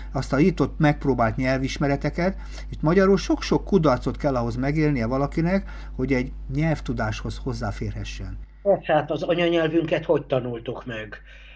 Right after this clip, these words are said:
Speaker 2: Úgy, hogy egy darabig rajtunk mosolygott a család és a szomszédság, mert ilyen gyerekszáj dolgokat mondtunk, néha logikusabban beszéltünk, mint amilyen maga a nyelv, de hát hibáztunk.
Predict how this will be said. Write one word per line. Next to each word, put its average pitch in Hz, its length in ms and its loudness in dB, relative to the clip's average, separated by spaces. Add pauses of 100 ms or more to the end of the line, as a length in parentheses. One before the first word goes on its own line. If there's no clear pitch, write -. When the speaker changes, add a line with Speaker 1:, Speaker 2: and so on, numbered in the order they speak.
(140)
Speaker 2:
Úgy, 208 200 0
hogy 170 160 4
egy 156 140 4
darabig 151 420 4
rajtunk 143 420 2
mosolygott 139 540 0
a 131 80 -2
család 127 360 0
és 120 140 -2
a 117 80 -8
szomszédság, 151 880 0 (280)
mert 175 280 0
ilyen 175 220 4
gyerekszáj 127 600 0
dolgokat 131 600 0
mondtunk, 170 640 2 (260)
néha 170 320 4
logikusabban 135 840 2
beszéltünk, 139 580 2
mint 143 200 0
amilyen 135 320 2
maga 139 300 4
a 127 100 4
nyelv, 165 320 4 (320)
de 185 80 2
hát 165 200 -2
hibáztunk. 117 920 -6